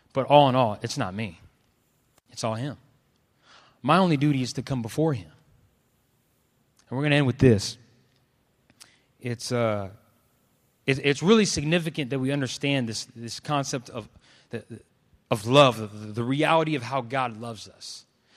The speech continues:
Because we, we really are unoperational in the kingdom of God until we have love. Matthew seventeen teaches us, um, in verse twenty-one, it says, or Matthew seven twenty-one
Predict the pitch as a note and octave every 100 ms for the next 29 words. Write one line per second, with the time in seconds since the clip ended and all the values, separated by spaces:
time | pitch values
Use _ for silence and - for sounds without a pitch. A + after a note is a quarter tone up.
0 | _ C#3+ D3+ D3 B2 - - _ _ _
1 | _ _ C#3+ D#3 C#3 D#3 D3 A3 A3 F#3
2 | - C3+ C3 E3 F#3 - E3+ F3 C#3 D3+
3 | E3+ F3+ F3+ F#3+ G#3+ - C3+ B2+ - E3
4 | E3+ D#3 A2 B2+ C3+ D#3+ C3+ A#2 - D#3
5 | C#3+ C3 B2 B2+ G#2 A2+ F#2+ - - _
6 | _ _ _ _ _ _ _ _ _ D#3
7 | F#3 F#3 D#3 G3+ F3 D3+ - F#3+ F3 D3+
8 | - F3 D3+ C#3 D3+ C#3+ - - C3 A#2+
9 | G#2+ F#2 - _ _ - A2+ D#3+ D3+ -
10 | E3 C#3+ D#3+ D#3+ C#3+ - D3 C#3 B2 A#2+
11 | A#2 C#3+ C#3+ C3+ - D#3 D3 A#2+ D3 C#3
12 | C3 B2+ B2